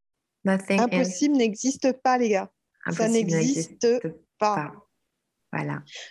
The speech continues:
Speaker 2: Ne serait-ce que conceptuellement, ça n'existe pas. Tout ce que tu peux concevoir est possible. La preuve, je pense qu'à travers toute l'histoire, on a bien vu qu'à l'époque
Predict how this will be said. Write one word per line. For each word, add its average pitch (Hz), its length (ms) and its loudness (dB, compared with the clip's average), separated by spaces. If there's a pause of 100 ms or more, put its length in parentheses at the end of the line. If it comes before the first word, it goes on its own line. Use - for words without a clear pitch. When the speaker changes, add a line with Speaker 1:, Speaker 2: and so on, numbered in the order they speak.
(160)
Speaker 2:
Ne 240 120 4
serait-ce 285 400 0
que 262 100 -2
conceptuellement, 262 920 0
ça 240 180 -2
n'existe 214 520 0
pas. - 320 -4 (1500)
Tout 302 140 2
ce - 80 -6
que 277 80 0
tu - 160 -6
peux 220 140 -2
concevoir 226 640 0
est 233 60 2
possible. 202 440 -4 (960)
La 208 180 2
preuve, 226 260 -2
je - 80 -12
pense 190 220 -2
qu'à 202 200 0
travers 202 340 -2
toute 277 220 -2
l'histoire, 247 580 0 (380)
on 196 120 0
a 208 100 2
bien 202 260 0
vu 247 220 0
qu'à 233 240 0
l'époque 220 400 0